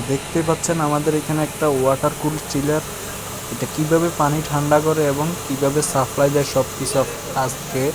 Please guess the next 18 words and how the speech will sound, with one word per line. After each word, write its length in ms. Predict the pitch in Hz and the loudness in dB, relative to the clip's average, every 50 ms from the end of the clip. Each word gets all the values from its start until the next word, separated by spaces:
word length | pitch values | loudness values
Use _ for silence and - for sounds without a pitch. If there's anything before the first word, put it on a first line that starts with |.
| - - 131 | -2 -4 -6
আপনাদেরকে 480 | 120 - - 120 120 117 117 - 127 117 110 110 | -4 -4 -4 -2 -2 -2 -2 -2 -4 -2 -2 -2
দেখাবো। 340 | 104 - 113 107 98 95 - - - - - - - - - - - - - - - - - - - - - - - - - - - 247 123 - - - - - - - - - - - - - - - 123 | -2 -2 -4 -4 -4 -6 -8 -10 -10 -10 -10 -10 -10 -10 -10 -10 -10 -10 -10 -10 -10 -10 -10 -10 -10 -10 -10 -10 -10 -8 -8 -8 -8 -8 -8 -10 -8 -6 -6 -6 -6 -6 -6 -8 -8 -6 -8 -8 -6 -2 0
ওয়াটার 400 | 120 127 135 135 - 156 156 151 135 - | 2 4 4 4 6 6 6 6 4 2
কুলড 260 | 156 160 170 175 156 165 180 165 143 | 2 2 4 4 2 2 2 2 2
এবং 140 | 135 143 151 147 135 135 | 2 2 0 0 2 2
এয়ার 180 | 135 131 123 120 - - | 4 4 4 2 0 -2
কুলড 240 | 123 120 117 104 - - - - - 127 | -2 -2 -2 -2 -4 -6 -8 -6 -4 -4
দুইটাতেই 480 | 123 127 131 143 143 143 160 156 156 - - 131 | -2 0 2 2 2 2 2 0 0 0 0 0
পানি, 240 | 123 123 131 139 147 151 - - - - - | 0 2 2 0 0 -2 -4 -6 -10 -4 -2
পানির 300 | 131 123 127 139 156 156 - - | 0 0 0 0 -2 -4 -4 -2
প্রয়োজন 420 | 143 135 131 123 113 113 117 110 107 101 110 | 0 2 2 2 0 0 -2 -2 -2 -4 -4
আছে। 200 | 107 - - 101 98 95 - - - - - - - 147 147 | -4 -4 -4 -4 -4 -2 -2 -2 -4 -4 -6 -4 0 2 2
এই 80 | 139 139 143 | 4 4 6
যে 80 | 156 160 165 160 151 | 6 6 8 8 8
এই 60 | 147 143 - | 8 8 8
পাশে 200 | 156 147 - 165 156 151 | 6 6 6 6 6 6
দেখতে 240 | 139 135 - - 156 147 | 6 6 6 4 6 8
পাচ্ছেন 380 | 151 151 147 - - 156 165 | 6 6 6 4 4 4 6